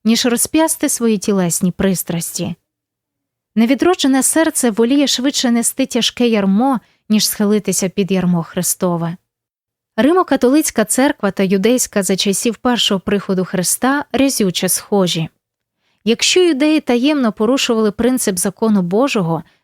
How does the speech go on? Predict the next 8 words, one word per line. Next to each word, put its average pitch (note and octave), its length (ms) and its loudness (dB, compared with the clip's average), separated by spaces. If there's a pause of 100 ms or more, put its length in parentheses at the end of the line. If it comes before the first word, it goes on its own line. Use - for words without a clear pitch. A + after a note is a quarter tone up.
то A3 120 0
зовні E4+ 360 2
вони C4+ 260 2
ревно D#4 380 2
оберігали G3+ 540 0
кожну C4+ 420 -2
його F#3 220 -2
букву, F3+ 540 -2